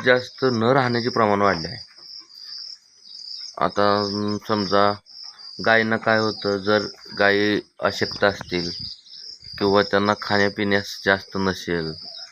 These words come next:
किंवा आपली सांभाळण्यास त्यांना ह-, हलगर्जीपणा होत असेल, तरी गायी गाभण राहत नाहीत शक्यतो. तरी आपण त्यांना नेमकं काय केलं पाहिजे की गाय गाभ राहिलीच पाहिजे.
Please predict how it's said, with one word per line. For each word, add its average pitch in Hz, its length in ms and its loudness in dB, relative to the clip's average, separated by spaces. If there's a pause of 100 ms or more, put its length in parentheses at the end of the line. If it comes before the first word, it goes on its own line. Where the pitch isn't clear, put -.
(160)
किंवा 95 200 4
आपली 98 260 0
सांभाळण्यास 98 600 2
त्यांना 98 260 2
ह-, 92 140 -4 (140)
हलगर्जीपणा 95 760 0
होत 95 200 0
असेल, 87 440 -2 (640)
तरी 107 140 0
गायी 113 260 2
गाभण 107 420 2 (580)
राहत - 340 -4
नाहीत 113 320 0
शक्यतो. - 520 -6 (1120)
तरी 107 380 2
आपण 127 380 2
त्यांना 127 520 2 (640)
नेमकं 113 420 0
काय 113 240 0
केलं 110 260 0
पाहिजे 98 360 -4 (360)
की 101 80 -6
गाय 107 260 2
गाभ 104 440 0
राहिलीच 107 420 -6
पाहिजे. 104 320 -4